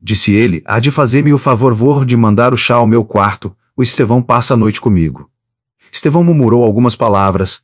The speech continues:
a que tentou dar um ar de gracejo, mas que eram fúnebres como um cipreste. Luiz viu-lhe então, à luz das estiarinas, alguma vermelhidão nos olhos,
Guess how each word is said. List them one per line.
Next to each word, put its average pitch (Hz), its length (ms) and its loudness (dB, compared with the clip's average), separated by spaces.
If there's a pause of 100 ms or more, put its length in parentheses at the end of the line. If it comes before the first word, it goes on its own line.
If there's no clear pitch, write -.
a - 100 -8
que 170 120 -4
tentou 156 380 0
dar 143 240 0
um 143 160 2
ar 135 120 -2
de 123 100 -4
gracejo, 117 680 0 (160)
mas 117 280 -4
que 151 100 -2
eram 165 200 0
fúnebres 123 680 0
como 110 280 0
um 110 100 0
cipreste. - 760 -6 (680)
Luiz 123 320 2
viu-lhe 151 240 0
então, 117 480 0 (360)
à 101 100 -2
luz 123 280 2
das 120 160 2
estiarinas, 110 760 0 (160)
alguma 139 280 0
vermelhidão 120 560 2
nos 120 200 0
olhos, 110 440 0